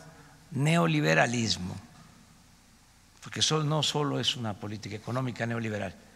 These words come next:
sino es un sistema político neoliberal, el régimen neoliberal impuesto desde hace treinta y seis años,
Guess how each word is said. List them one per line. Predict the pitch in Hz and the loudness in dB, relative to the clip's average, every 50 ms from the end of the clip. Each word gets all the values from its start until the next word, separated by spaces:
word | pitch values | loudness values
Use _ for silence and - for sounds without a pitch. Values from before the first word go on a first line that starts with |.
| - - | -20 -14
sino | - - 127 120 | -8 -4 0 2
es | 120 135 | 2 4
un | 139 | 4
sistema | - - 117 - - - 143 139 120 98 92 90 87 90 - - | 4 4 6 4 4 4 4 2 4 2 0 -4 -6 -10 -10 -10
político | 95 92 98 110 95 - 110 98 - 110 95 104 | -8 -6 -6 -8 -8 -10 -12 -14 -14 -14 -8 -4
neoliberal, | 107 127 143 143 127 110 101 95 90 90 - - - - - - - | -2 0 0 0 -2 -4 -6 -6 -8 -10 -14 -18 -20 -20 -20 -8 -4
el | 127 127 127 127 | -2 -2 0 4
régimen | 151 185 202 170 - 180 165 147 127 113 98 92 95 - - - - - | 4 4 4 6 6 6 6 6 4 2 0 -2 -6 -10 -14 -18 -10 -6
neoliberal | 113 117 113 110 113 113 113 104 101 104 104 - - - - - - | -4 -2 -2 0 0 0 -2 -2 -2 -4 -6 -6 -10 -16 -18 -8 -2
impuesto | 139 139 143 131 107 - 151 170 170 - - - - 104 87 - - - - - - - - - - - - - - - - - - - - - - - - - - - - - - - - - - - | 0 2 2 2 2 2 4 4 4 4 2 -2 -6 -10 -10 -10 -16 -20 -20 -20 -20 -20 -20 -20 -20 -20 -20 -20 -20 -20 -20 -20 -20 -20 -20 -20 -20 -20 -20 -20 -20 -20 -20 -20 -20 -20 -20 -20 -10 -4
desde | 107 127 120 107 131 151 | -2 -2 2 6 6 6
hace | 151 139 143 131 | 6 6 2 0
treinta | 104 - 120 120 113 110 98 113 107 | 0 0 0 2 2 2 2 4 6
y | 101 | 6
seis | - 143 147 135 120 - | 6 6 6 6 6 6
años, | 135 120 127 143 175 196 - - - | 6 6 4 2 0 -2 -4 -4 -8